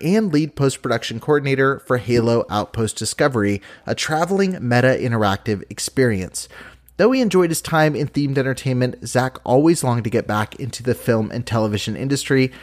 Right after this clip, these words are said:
and in two thousand nineteen, Crafty Apes V F X offered him that golden opportunity. Since his return, Zach has worked on over twenty film and television projects across three visual effects studios. He's known for his attention to detail and his thoughtfulness when it comes to clients.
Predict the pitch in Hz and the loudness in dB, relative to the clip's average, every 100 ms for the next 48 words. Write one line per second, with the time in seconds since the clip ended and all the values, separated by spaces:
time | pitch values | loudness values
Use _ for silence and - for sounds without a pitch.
0 | - - - 107 98 - 131 123 123 120 | -20 -10 -4 -2 -2 0 4 4 4 2
1 | 120 - 139 143 143 - - 139 160 - | 0 -2 -2 0 -2 -6 -2 0 0 -2
2 | 165 104 135 127 - 131 120 135 131 - | -2 0 0 -2 -2 0 2 2 2 -6
3 | - 151 170 160 143 135 127 104 92 110 | -8 -4 0 0 2 0 0 -2 -2 2
4 | 110 117 113 - 104 110 104 - 123 101 | 4 4 0 0 -2 -2 -4 -2 -2 -2
5 | 80 - - - 240 254 185 151 131 127 | -6 -8 -2 0 2 0 -2 0 2 2
6 | 123 - 120 127 131 - 151 127 120 139 | 0 -4 -2 0 0 -2 0 2 2 2
7 | 123 113 120 - 165 180 180 - 147 139 | 0 2 0 -2 -2 -2 -2 0 2 2
8 | 87 123 117 110 107 101 107 131 143 143 | 0 -4 -2 -2 -2 -4 -4 -2 0 0
9 | 139 - 165 - 151 143 - 165 185 190 | -2 -4 -6 0 0 0 -4 0 0 -2
10 | - 120 131 123 117 110 - - 98 95 | -2 0 4 4 2 -2 -2 -4 -2 -2
11 | 65 - - - - - 113 123 117 123 | -4 -8 -12 -16 -8 -2 2 2 4 2
12 | 113 110 110 123 - 120 117 156 - 160 | 2 0 -2 -4 -2 -2 -2 -4 2 4
13 | 147 - 120 139 180 - 117 - 110 117 | 2 0 -2 0 0 0 -2 -2 -4 -4
14 | - - 120 - - 113 104 - - 117 | -4 -6 -6 -4 -2 0 -2 -4 -4 -2
15 | 104 85 - | -2 -2 -10